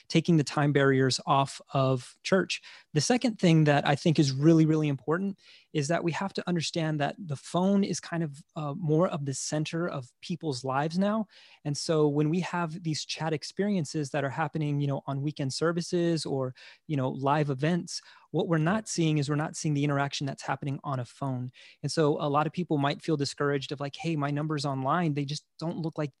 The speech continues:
like what they should. I see a lot of I P addresses popping up, but the chat seems really, really quiet." And so what we found is that people are using their phone as a second screen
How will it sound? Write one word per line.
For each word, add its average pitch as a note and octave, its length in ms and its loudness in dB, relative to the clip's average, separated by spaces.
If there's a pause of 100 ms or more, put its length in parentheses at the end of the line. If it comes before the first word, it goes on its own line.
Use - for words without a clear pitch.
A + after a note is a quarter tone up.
like D3 240 -8
what D#3 140 -4
they C#3+ 100 -6
should. D#3 260 -4
I C#3 60 -2
see F3+ 160 -4
a E3 60 0
lot D#3+ 160 2
of C#3+ 180 -4
I D3 180 -2
P G#3 200 0
addresses C#3 360 -2
popping C3+ 380 -6
up, E3 140 -4 (280)
but - 120 -8
the C#3+ 80 -6
chat G3 360 -8
seems D#3 280 -2
really, D#3 180 -2
really C#3+ 220 0
quiet." F3+ 420 -4 (400)
And D#3 80 -4
so F#3+ 80 0
what F#3 160 4
we F#3 100 2
found G#3 300 2
is E3+ 120 0
that E3 320 -2
people G#3+ 280 0
are G#3 40 2
using E3+ 500 0 (320)
their D3 100 0
phone E3+ 320 0
as C#3 220 -6
a C3 80 -6
second D#3+ 500 -6
screen C#3+ 640 -4